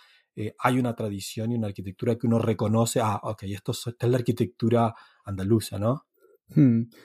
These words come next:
Speaker 2: Sí, sí. Eh, al final, eh, tiene que ver indudablemente con esto que cuentas, ¿no? Este, esta constante antropológica de que algo sucede simultáneamente porque hay una cultura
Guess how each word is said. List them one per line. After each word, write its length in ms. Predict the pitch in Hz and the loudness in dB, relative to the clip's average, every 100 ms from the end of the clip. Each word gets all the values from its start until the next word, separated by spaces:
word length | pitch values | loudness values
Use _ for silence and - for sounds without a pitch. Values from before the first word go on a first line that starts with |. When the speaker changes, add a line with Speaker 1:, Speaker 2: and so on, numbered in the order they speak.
| _ | _
Speaker 2:
Sí, 120 | - | 0
sí. 380 | 135 123 117 110 | 4 6 4 2
Eh, 340 | 107 117 117 117 - 226 247 - | -2 -2 -2 -6 -12 -18 -12 -6
al 80 | 113 | 0
final, 320 | 123 139 92 - 64 - | 4 4 4 -4 -8 -4
eh, 360 | 107 104 104 - 85 92 - _ | -2 -2 -6 -10 -18 -18 -20 _
tiene 200 | 110 113 | 0 4
que 100 | 113 | 6
ver 100 | 113 | 8
indudablemente 720 | 110 104 107 107 107 107 120 | 8 8 6 6 6 4 4
con 120 | 98 | 4
esto 220 | 95 95 | 2 -6
que 200 | - 87 | -8 -8
cuentas, 420 | - 87 92 90 | -6 -8 -8 -8
¿no? 160 | 95 101 | -6 -6
Este, 720 | - 95 92 87 87 90 92 _ _ _ _ _ | -8 -10 -8 -8 -10 -14 -18 _ _ _ _ _
esta 280 | 98 - 92 | -12 -2 0
constante 1000 | 90 90 - 90 85 85 85 85 87 87 | 2 0 0 -2 0 -2 0 2 2 2
antropológica 680 | 87 - 87 87 90 101 107 | 0 -2 -2 0 0 0 -2
de 120 | 92 | -2
que 120 | 87 | -2
algo 200 | 90 85 | -4 -4
sucede 440 | 85 87 - 85 87 | -4 -8 -4 -4 -2
simultáneamente 800 | - 85 85 87 87 90 87 107 | -4 -4 -4 -2 -2 -2 0 0
porque 360 | 98 90 87 | 0 -2 -4
hay 140 | 85 87 | -2 -2
una 160 | 85 | -2
cultura 540 | 82 82 - 87 82 | -2 -4 -2 -2 -2